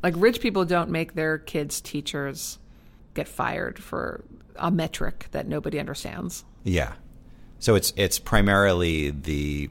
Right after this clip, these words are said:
Speaker 2: poorer people that are suffering under these regimes of what you call the weapons of math destruction.
Speaker 1: I mean, and, you know, just to be devil's advocate, like, the argument is, like, "Well, the poor kids were being underserved, so we had to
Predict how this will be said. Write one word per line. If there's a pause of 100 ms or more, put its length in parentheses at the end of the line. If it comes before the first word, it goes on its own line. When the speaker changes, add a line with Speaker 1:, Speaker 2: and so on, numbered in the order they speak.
Speaker 2:
poorer
people
that
are
suffering
under
these (180)
regimes
of (140)
what
you
call
the (320)
weapons
of
math (160)
destruction. (180)
Speaker 1:
I
mean,
and,
you
know,
just
to
be
devil's
advocate,
like,
the
argument
is,
like,
"Well,
the
poor
kids
were
being
underserved,
so
we
had
to